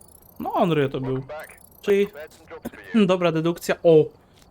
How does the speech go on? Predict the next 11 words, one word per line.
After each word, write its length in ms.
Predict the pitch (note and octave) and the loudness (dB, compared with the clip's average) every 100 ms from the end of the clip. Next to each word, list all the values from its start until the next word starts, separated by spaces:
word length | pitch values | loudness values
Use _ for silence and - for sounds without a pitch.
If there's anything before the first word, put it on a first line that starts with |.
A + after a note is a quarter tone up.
| D3+ E3 | -8 -8
U 40 | |
V 160 | C#3+ C#3 | -6 -8
lajcik 580 | D#3+ C#3+ C3+ - - | -8 -8 -12 -16 -14
nowy, 460 | - B2+ C#3 - C#3+ A#3 | -14 -14 -16 -16 -16 -12
proszę 160 | D3+ | -14
państwa, 600 | - C3+ C3 - - D#3+ G#3 F#3+ | -12 -14 -14 -16 -16 -14 -14 -14
bo 240 | D3+ D3 | -14 -12
od 100 | D3+ | -10
razu 340 | D#3+ D3+ C#3+ C#3+ | -8 -6 -6 -8
sobie 240 | F3 D#3+ | -8 -6
go, 240 | D#3 D#3+ | -4 -6